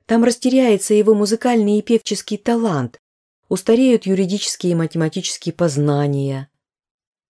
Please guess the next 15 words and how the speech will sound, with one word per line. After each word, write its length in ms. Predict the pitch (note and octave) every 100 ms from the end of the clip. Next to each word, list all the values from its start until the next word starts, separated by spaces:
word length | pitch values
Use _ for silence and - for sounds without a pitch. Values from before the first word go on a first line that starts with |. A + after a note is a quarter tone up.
| _
Не 180 | - F#3+
помогло. 680 | F#3 E3+ D3 B2+ B2 A#2 A2+ - _ _ _ _ _ _
И 120 | - A3
менее 380 | B3+ A3+ E3
чем 220 | D3+ D#3+ D#3
через 320 | - D3+ -
полгода 500 | D3 D3+ C#3 C#3+ C3
после 300 | C3 C3+ C#3+
выпуска 420 | C3+ - A#2+ - -
из 100 | -
колледжа 640 | - C#4 C4+ A3 A#3 A3+ - _ _ _ _
он 200 | C4+ C4
вместо 500 | D#3+ C#3+ C3+ - C3
студенческой 840 | - C#3+ C3 B2+ B2+ B2+ - E2
скамьи 680 | A#2 - C#2+ C3+ C3+ A#3 D4